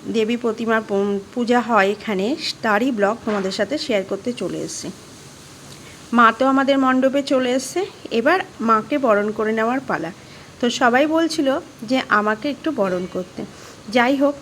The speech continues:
আমি তো বরণ করতে কোথায় উঠেছি বন্ধুরা, দেখাতে পারছি না। মা ছিল ইঞ্জিন ভ্যানের ওপরে, আমি অনেক কষ্টে ওখানে উঠেছি।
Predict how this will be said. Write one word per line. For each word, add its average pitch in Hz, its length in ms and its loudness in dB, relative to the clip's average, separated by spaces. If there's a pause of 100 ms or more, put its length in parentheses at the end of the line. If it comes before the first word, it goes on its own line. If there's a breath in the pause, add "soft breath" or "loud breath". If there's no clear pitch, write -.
(160)
আমি 226 220 2
তো 262 120 0
বরণ 214 320 2
করতে 247 300 -2
কোথায় 233 320 -2
উঠেছি 254 340 0
বন্ধুরা, 226 400 0
দেখাতে 220 400 -2
পারছি 208 380 0
না। 196 140 -2 (560 loud breath)
মা 226 240 6
ছিল 311 220 2
ইঞ্জিন 226 480 2
ভ্যানের 180 320 -2
ওপরে, 165 300 -4 (1120)
আমি 254 220 4
অনেক 247 280 2
কষ্টে 240 340 4
ওখানে 262 280 2
উঠেছি। 262 480 0